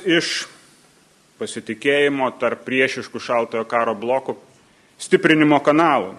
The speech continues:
Kitaip tariant, būdas realizuoti garsioje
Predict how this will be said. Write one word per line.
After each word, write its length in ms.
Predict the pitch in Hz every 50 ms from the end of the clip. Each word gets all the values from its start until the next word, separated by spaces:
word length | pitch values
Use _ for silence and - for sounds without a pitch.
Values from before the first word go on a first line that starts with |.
| - - _ _ _ _ _ _ _ _ -
Kitaip 360 | - - - 160 143 110 -
tariant, 380 | 160 170 196 226 240 240 233 - - - - _ _ _ _ _ _ _ _ _ _ _ _ _ _ -
būdas 540 | 123 131 160 185 175 160 170 165 - - - -
realizuoti 840 | 180 156 170 165 156 151 147 127 127 170 190 175 147 - - 123 107
garsioje 540 | 117 117 113 110 - 131 127 131 135 123